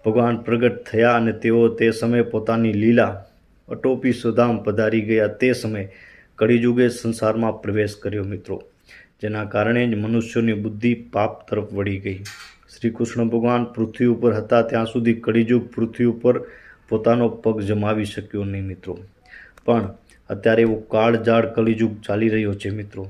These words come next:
જે આપણે નરી આંખે જોઈ પણ રહ્યા છીએ. કળિયુગની રીત અજબ છે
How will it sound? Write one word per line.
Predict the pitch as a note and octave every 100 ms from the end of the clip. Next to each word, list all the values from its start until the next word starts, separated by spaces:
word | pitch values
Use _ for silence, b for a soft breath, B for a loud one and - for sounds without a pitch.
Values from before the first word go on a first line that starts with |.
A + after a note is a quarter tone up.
| - _ _ _ _
જે | A2 A#2
આપણે | G#2 A#2 A2+
નરી | G#2+ G#2 A2+
આંખે | G#2 G2+ - A2+
જોઈ | F#2+ G2+ G2
પણ | G2 F#2+
રહ્યા | G2+ G2 G2
છીએ. | - F2+ G2 - _ B B B _
કળિયુગની | G#2+ A2+ A2+ B2 B2+ B2
રીત | B2 B2 -
અજબ | A2+ B2 A2+
છે | -